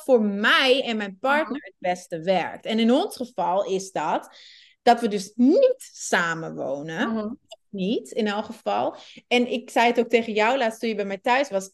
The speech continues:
Speaker 1: Zelfs als we samen een huis zouden hebben op termijn.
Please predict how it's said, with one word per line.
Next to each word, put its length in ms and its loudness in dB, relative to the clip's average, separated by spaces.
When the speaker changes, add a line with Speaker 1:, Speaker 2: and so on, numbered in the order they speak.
Speaker 1:
Zelfs 360 2
als 460 2
we 160 0
samen 640 0
een 200 -4
huis 320 -2
zouden 480 0
hebben 380 -4
op 180 -6
termijn. 720 -8